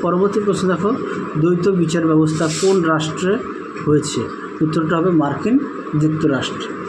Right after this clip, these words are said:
পরবর্তী প্রশ্ন দেখো, তেরো দাগের রাষ্ট্রপতির নির্বাচনে ব্যবহৃত কোটা বলতে কী বোঝো? উত্তরটা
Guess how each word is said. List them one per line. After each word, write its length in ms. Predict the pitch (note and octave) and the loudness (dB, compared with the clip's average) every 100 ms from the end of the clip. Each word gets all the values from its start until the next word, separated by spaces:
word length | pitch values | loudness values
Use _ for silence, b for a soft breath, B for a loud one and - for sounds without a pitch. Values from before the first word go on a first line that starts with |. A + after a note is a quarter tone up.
| - - - - - | -10 -10 -10 -10 -4
পরবর্তী 380 | F3 F#3 G3+ G#3+ G3 | 0 2 2 0 0
প্রশ্ন 180 | D#3 D3 | 0 0
দেখো, 180 | C3+ E3+ D#4 - - - - - - - - - - - - - - - - - - - - - - - - - - - - - - | 0 0 -2 -4 -10 -10 -10 -10 -10 -12 -10 -10 -10 -10 -10 -10 -12 -12 -12 -12 -12 -12 -12 -12 -12 -12 -12 -12 -12 -12 -12 -8 -2
তেরো 200 | E3+ F3 | 0 2
দাগের 240 | E3+ E3+ F3 E3 D#3 | 2 0 0 0 0
রাষ্ট্রপতির 680 | D#3+ - G#3 G3 - G3+ F#3+ F#3 E3+ | 0 -2 0 0 0 0 2 2 4
নির্বাচনে 520 | E3+ E3 F3+ D#3+ F3+ E3+ D3+ | 4 4 0 0 0 2 2
ব্যবহৃত 380 | C#3+ D3+ D3+ D#3 D#3 D#3 - - | 4 4 4 4 2 0 -6 -2
কোটা 240 | F#3 F3 F#3+ F#3 | 0 2 2 2
বলতে 220 | E3 F#3 D#3+ | 0 0 2
কী 80 | D3+ | 2
বোঝো? 180 | C3 C3 C3 | 4 2 0
উত্তরটা 300 | D#3+ D#3 | 0 0